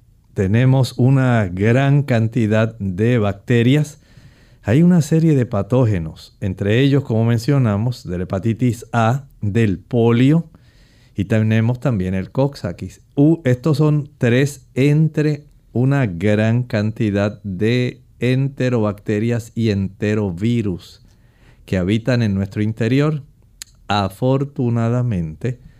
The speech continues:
nuestro cuerpo es capaz de mantener bastante controlado todo este proceso. Pero en ocasiones, Lorraine,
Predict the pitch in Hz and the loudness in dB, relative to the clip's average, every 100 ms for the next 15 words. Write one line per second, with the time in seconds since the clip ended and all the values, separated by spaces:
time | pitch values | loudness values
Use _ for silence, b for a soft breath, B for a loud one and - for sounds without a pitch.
0 | b b b - 107 139 151 156 143 123 | b b b -2 0 0 -2 -2 0 0
1 | 127 117 123 - - 95 - 110 104 - | 0 0 -2 -2 -4 -4 -2 -2 -2 -6
2 | - - 95 107 123 131 131 135 131 120 | -18 -14 -4 0 0 0 -2 -2 0 0
3 | 104 107 110 - _ - _ - 92 87 | 0 -2 -6 -18 _ -20 _ -14 -6 -2
4 | 107 - - 139 147 143 113 104 101 110 | -2 -4 -2 0 2 0 -2 -2 -2 -2
5 | 101 104 110 123 123 - 101 98 - 95 | 0 0 0 -2 -4 -2 -2 -2 -6 -12
6 | 117 104 - 143 131 - _ _ b b | -8 -8 -4 -6 -6 -18 _ _ b b
7 | b b b b b 120 160 170 170 156 | b b b b b 2 4 2 2 0
8 | 131 123 120 131 127 107 101 117 | 2 2 2 2 2 0 -2 -4